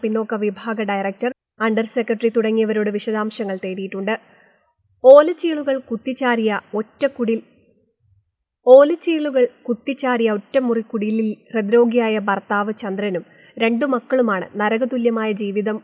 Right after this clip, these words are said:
മുന്നോട്ടു കൊണ്ടുപോകുന്നത്. തൊഴിലുറപ്പ് തൊഴിലാളിയായ കുമാരിയുടെ പട്ടയത്തിനായുള്ള നെട്ടോട്ടത്തിന് വർഷങ്ങളുടെ പഴക്കമുണ്ട്. എല്ലാ വാതിലുകളും തുറക്കപ്പെടാതിരുന്നിട്ടും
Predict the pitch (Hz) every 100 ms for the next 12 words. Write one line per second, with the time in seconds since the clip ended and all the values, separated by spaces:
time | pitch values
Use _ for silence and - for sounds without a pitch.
0 | - _ - 214 208 214 214 190 185 185
1 | 190 196 196 214 - - _ _ 285 285
2 | 302 339 339 349 302 277 262 254 233 233
3 | 220 226 240 240 240 208 226 233 247 233
4 | 220 214 196 202 220 226 226 202 190 190
5 | - 240 226 196 214 185 180 190 190 180
6 | 214 _ _ _ - 208 226 233 220 233
7 | 233 233 226 220 208 214 233 226 220 220
8 | 220 214 214